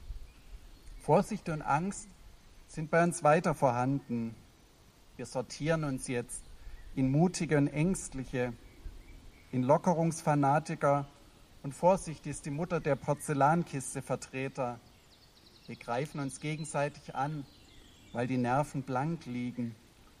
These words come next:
Dabei bedroht das Virus uns alle. Alle müssen wir damit umgehen.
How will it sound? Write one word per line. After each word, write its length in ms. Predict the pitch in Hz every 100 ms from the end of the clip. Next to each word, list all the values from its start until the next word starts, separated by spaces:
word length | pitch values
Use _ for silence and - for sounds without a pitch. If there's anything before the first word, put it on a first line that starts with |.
| -
Dabei 200 | 143 175
bedroht 460 | 170 170 143 165 185
das 200 | 156 -
Virus 360 | 175 175 165
uns 180 | 160 143
alle. 480 | - 139 151 120 120 - - - - - - -
Alle 180 | 156 175
müssen 320 | 143 139 143
wir 100 | 131
damit 360 | 131 127 131 -
umgehen. 680 | 139 156 143 131 123 127